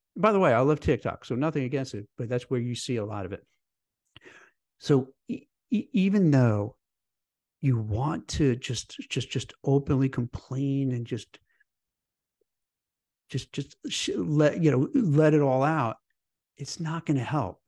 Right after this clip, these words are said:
because in a tough market, and if there could be layoffs or there could be cuts or they're making decisions who will get that incremental increase in salary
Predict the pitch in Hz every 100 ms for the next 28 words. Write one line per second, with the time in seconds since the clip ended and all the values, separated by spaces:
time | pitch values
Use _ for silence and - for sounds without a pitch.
0 | _ _ _ _ _ _ _ _ 143 127
1 | - 160 165 107 104 - _ _ _ _
2 | _ _ _ _ _ _ _ 131 113 -
3 | - - 160 156 - 151 180 175 101 85
4 | - _ _ _ _ _ _ _ _ _
5 | _ _ _ _ _ _ _ _ _ _
6 | _ _ _ _ _ _ _ _ _ _
7 | _ 127 117 113 139 147 165 156 165 170
8 | 135 90 87 - - - 120 113 139 147
9 | 175 - - 185 139 - - - _ _
10 | _ _ 135 127 135 147 143 147 143 -
11 | 160 156 131 - 151 156 151 143 147 143
12 | 147 135 160 147 143 143 143 143 131 131
13 | _ _ _ _ _ 143 143 - 131 135
14 | 131 - 143 147 139 107 95